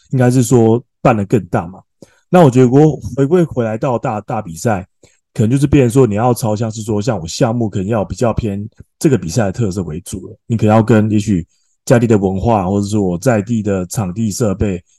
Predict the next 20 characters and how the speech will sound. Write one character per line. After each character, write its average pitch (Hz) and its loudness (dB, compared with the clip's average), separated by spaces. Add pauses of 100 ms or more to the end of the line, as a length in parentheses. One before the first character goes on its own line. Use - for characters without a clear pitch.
结 98 -4
合。 98 -6 (440)
那 135 2
我 110 6
觉 107 2
得 110 6
这 147 4
个 143 8
也 135 6
许 120 2
在 127 2
明 110 0
年 104 0
也 110 0
许 104 -6
会 107 -2
比 - -4
较 110 0
期 - -12
待 110 -4